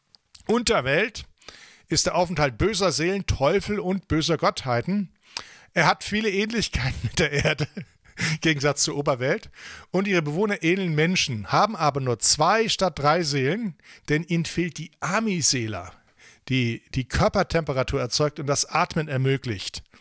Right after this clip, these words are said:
Deswegen atmen die Leute, die unter der Erde sind, nicht, weil ihnen diese Seele nicht haben. Es ist nicht der Mangel an Luft. Außerdem sind sie deswegen blass und ihr Blut ist dunkel. Das ist doch eine wissenschaftliche Erklärung.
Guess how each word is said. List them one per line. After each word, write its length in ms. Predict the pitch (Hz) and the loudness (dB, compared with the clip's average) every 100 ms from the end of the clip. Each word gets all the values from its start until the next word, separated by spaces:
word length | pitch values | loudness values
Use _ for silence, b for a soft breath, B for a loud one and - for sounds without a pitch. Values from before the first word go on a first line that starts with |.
| b _ | b _
Deswegen 360 | 143 - 175 170 | -2 0 0 2
atmen 400 | 160 202 202 175 | 2 2 0 0
die 80 | 160 | 2
Leute, 340 | 147 151 151 | 4 2 0
die 160 | 131 143 | -4 -2
unter 180 | 139 139 | 0 -2
der 140 | 135 | 0
Erde 240 | 131 131 | 0 0
sind, 200 | 120 131 | 0 -2
nicht, 360 | 127 117 - - - | -2 -2 -4 -10 -2
weil 200 | 120 143 | -2 -2
ihnen 120 | 143 | -2
diese 260 | 139 127 | 0 2
Seele 320 | 127 165 185 139 | 4 2 2 -2
nicht 160 | 113 | -4
haben. 240 | 117 92 82 B B - | -4 -4 -10 B B -4
Es 120 | 131 | -2
ist 40 | |
nicht 180 | 170 - | -2 0
der 80 | 151 | -2
Mangel 280 | 143 147 147 | 0 -2 -2
an 120 | 127 | -2
Luft. 280 | 135 - - B B B B - | -2 -4 -12 B B B B 0
Außerdem 400 | 185 190 208 175 | 0 2 -2 -4
sind 160 | 185 | -2
sie 80 | 175 | 0
deswegen 420 | 165 - 170 135 | 0 2 0 -2
blass 300 | 123 190 - | 0 2 2
und 100 | 185 | 0
ihr 80 | 156 | -2
Blut 240 | 123 156 | 0 -2
ist 220 | 170 - 147 | 0 -2 2
dunkel. 400 | 156 - 104 - _ _ _ _ _ _ _ _ | 2 0 -4 -4 _ _ _ _ _ _ _ _
Das 200 | 131 - | 0 0
ist 120 | - | 0
doch 80 | 143 | 0
eine 460 | 131 127 117 120 120 | 0 0 -2 -2 -2
wissenschaftliche 520 | 143 - 147 - 117 | -2 0 -2 -2 -4
Erklärung. 480 | - 139 180 226 | -2 0 2 0